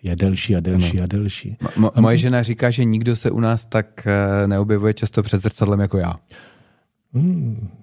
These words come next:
Speaker 1: tak to je možná dobře, nevím. Každopádně to
Speaker 2: <laughs> Ale
Speaker 1: může
Speaker 2: to mají
Speaker 1: být
Speaker 2: být vaše neřesti, ne moje.
Speaker 1: Eh, moje neřest, k mým neřestem ještě patří zmrzlina.
Speaker 2: Mhm.
Speaker 1: Mám šíleně rád zmrzlinu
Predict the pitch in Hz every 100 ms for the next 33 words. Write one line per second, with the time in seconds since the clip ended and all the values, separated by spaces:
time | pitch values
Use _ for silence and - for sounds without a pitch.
0 | 107 - _ _ 95 - 98 95 90 92
1 | 92 101 - _ _ _ _ - 90 92
2 | 92 92 98 101 92 82 - 98 - _
3 | 110 131 117 87 - 95 131 131 117 113
4 | 120 110 165 147 151 151 156 151 160 139
5 | 151 151 143 143 269 - - 127 131 120
6 | 117 - _ 123 117 110 117 127 123 139
7 | 139 131 139 131 - 127 117 120 135 143
8 | 143 127 139 - 147 143 131 - 135 127
9 | - - 135 131 127 117 98 98 98 110
10 | 113 196 _ - 117 113 135 - _ _
11 | _ _ 113 113 113 - 131 110 104 101
12 | 98 101 98 101 104 110 156